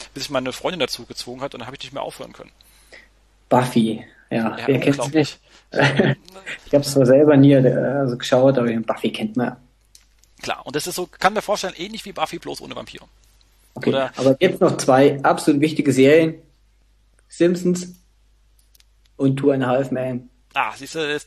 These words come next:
Speaker 1: le-,
Speaker 2: So.
Speaker 1: letztere hab ich nicht gesehen.
Speaker 2: So, das jetzt nur zum Abschluss nochmal.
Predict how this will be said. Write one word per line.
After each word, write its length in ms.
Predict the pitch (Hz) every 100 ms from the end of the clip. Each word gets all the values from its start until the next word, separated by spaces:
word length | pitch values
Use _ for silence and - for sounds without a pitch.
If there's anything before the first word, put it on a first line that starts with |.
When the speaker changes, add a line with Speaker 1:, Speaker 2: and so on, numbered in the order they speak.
| _
Speaker 1:
le-, 120 | 127 139
Speaker 2:
So. 40 | 147
Speaker 1:
letztere 280 | 143 180 135
hab 100 | 143
ich 120 | -
nicht 140 | 127
gesehen. 320 | - 120 123 - _ _ _ _ _ _
Speaker 2:
So, 180 | - 127
das 240 | 123 143 143
jetzt 220 | 151 -
nur 180 | 151 147
zum 120 | 143
Abschluss 400 | 135 - 131 -
nochmal. 300 | 131 120